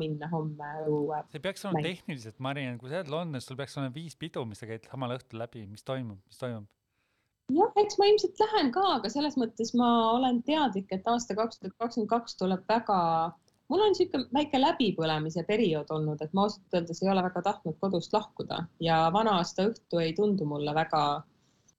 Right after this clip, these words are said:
Speaker 1: see kõlab nagu, tead, sa tead, Mats, sina tead seda, sa oled elanud Inglismaal. Londonis ei ole võimalik astuda uksest välja niimoodi, et raha ei hakkaks sinu küljest maha pudenema.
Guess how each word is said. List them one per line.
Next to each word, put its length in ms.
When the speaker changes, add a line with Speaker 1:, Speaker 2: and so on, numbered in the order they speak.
Speaker 1:
see 220
kõlab 400
nagu, 240
tead, 160
sa 160
tead, 240
Mats, 240
sina 320
tead 240
seda, 240
sa 80
oled 160
elanud 320
Inglismaal. 480
Londonis 480
ei 80
ole 320
võimalik 560
astuda 400
uksest 400
välja 400
niimoodi, 400
et 80
raha 320
ei 80
hakkaks 380
sinu 180
küljest 400
maha 240
pudenema. 560